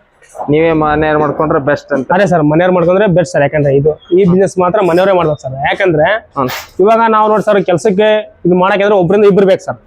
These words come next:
Speaker 2: ಒಬ್ರಿಗೆ ದಿನಕ್ಕೆ ಮುನ್ನೂರೈವತ್ತು ರೂಪಾಯಿ, ನಾನೂರು ರೂಪಾಯಿ ಬೇಕು ಸರ್ ಕೂಲಿ.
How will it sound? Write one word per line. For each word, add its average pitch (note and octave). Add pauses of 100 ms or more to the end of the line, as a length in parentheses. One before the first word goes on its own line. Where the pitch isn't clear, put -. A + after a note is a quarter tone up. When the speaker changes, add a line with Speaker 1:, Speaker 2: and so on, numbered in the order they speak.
(800)
Speaker 2:
ಒಬ್ರಿಗೆ A3
ದಿನಕ್ಕೆ G#3+
ಮುನ್ನೂರೈವತ್ತು G3
ರೂಪಾಯಿ, G3+
ನಾನೂರು F3+
ರೂಪಾಯಿ F3+
ಬೇಕು E3+
ಸರ್ D3
ಕೂಲಿ. D#3